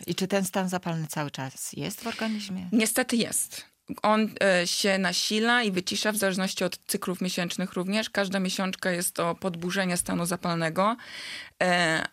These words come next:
Speaker 2: ale jeśli chodzi o styl życia, przede wszystkim dieta przeciwzapalna. Mm,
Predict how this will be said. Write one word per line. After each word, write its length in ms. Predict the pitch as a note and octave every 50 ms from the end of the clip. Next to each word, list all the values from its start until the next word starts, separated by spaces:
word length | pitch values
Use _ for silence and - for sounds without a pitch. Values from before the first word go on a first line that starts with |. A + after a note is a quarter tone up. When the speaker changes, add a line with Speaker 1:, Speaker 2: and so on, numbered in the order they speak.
| - - _ _
Speaker 2:
ale 340 | - G3 G3 G3+ G#3 G#3+ G#3
jeśli 260 | - G3+ G3+ - G#3
chodzi 180 | A3 B3+ B3 B3+
o 60 | B3
styl 180 | A#3+ - A3+ G#3+
życia, 220 | G#3+ A3 - A3+
przede 200 | - - G3+ G#3
wszystkim 320 | - G#3 - - - F#3+
dieta 260 | F3+ F3+ F#3 F3+ - E3+
przeciwzapalna. 880 | - E3+ - - E3 E3 - F3 - E3 D#3+ - - - - - - - _ -
Mm, 360 | F#3 F#3 F#3 F3+ F3 E3+